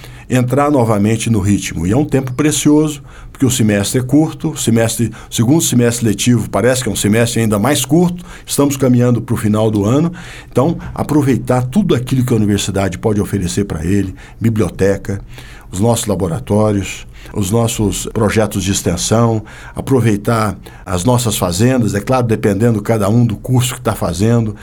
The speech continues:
aproveitar a convivência com os outros estudantes, com professores, com técnicos administrativos, aproveitar a comunidade universitária até pra se informar, pra formar opinião,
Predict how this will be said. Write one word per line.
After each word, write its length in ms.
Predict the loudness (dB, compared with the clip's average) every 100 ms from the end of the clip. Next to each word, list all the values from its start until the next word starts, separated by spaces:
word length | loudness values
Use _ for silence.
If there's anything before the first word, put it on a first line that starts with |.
| -18 -18 -18 -8
aproveitar 840 | -2 0 2 2 2 0 0 -2 -4
a 100 | -4
convivência 960 | 2 4 4 2 4 2 2 0 -4
com 480 | -2 0 2 2 0
os 260 | -2 -2 2
outros 360 | 2 0 -2
estudantes, 720 | -2 -2 -2 0 2 2 0 -2
com 200 | -4 -2
professores, 840 | 0 0 -2 0 2 4 2 0
com 160 | -2 -2
técnicos 340 | 0 -2 -2
administrativos, 840 | -2 -2 -2 -4 -4 0 2 0 -6 -16 -8
aproveitar 720 | -4 0 2 0 0 -2 -2
a 20 |
comunidade 680 | -2 0 2 2 0 -2 0
universitária 840 | 0 0 -2 -2 -2 0 0 -4 -6 -10
até 260 | -4 -2 0
pra 160 | 0 0
se 140 | 0
informar, 840 | 0 0 0 0 0 -2 -4 -14 -2
pra 140 | 0
formar 320 | 2 2 2
opinião, 600 | 2 2 2 2 2 0